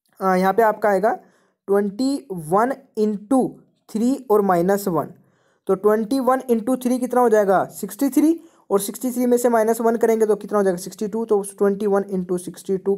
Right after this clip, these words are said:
करेंगे तो आपका कितना आ जाएगा? तेरह सौ बीस। ठीक है भाई, तो ये कैसे आ गए?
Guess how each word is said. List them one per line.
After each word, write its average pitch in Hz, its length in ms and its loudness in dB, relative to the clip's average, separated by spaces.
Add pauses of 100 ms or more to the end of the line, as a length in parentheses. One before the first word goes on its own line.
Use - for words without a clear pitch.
(120)
करेंगे 170 380 0
तो 214 120 -4
आपका 170 260 -2
कितना 170 240 -6
आ 160 40 -2
जाएगा? 165 260 -2 (500)
तेरह 165 280 2
सौ 196 220 0
बीस। 165 600 -4 (580)
ठीक 226 100 -6
है 285 60 2
भाई, 247 140 2
तो - 380 -12
ये 202 180 2
कैसे 220 300 0
आ 175 60 2
गए? 180 260 0